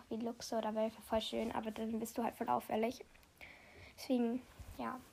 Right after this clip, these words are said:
Genau, Peter Pettigrew hat das zusammen mit der Hilfe von James und Sirius und auch Lupin hinbekommen.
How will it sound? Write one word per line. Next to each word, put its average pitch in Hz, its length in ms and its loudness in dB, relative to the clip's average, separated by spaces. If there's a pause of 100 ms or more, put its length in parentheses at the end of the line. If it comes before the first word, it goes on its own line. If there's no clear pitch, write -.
(760)
Genau, 269 160 8
Peter - 220 -2
Pettigrew 254 560 -2 (200)
hat 254 160 -2
das 240 140 -4
zusammen 233 380 4
mit 240 120 2
der 233 80 2
Hilfe 262 560 10 (160)
von 226 280 2
James 247 480 0 (1000)
und 233 540 4 (120)
Sirius 240 600 0
und 233 300 0
auch 220 260 2
Lupin 247 640 0 (1000)
hinbekommen. 262 540 8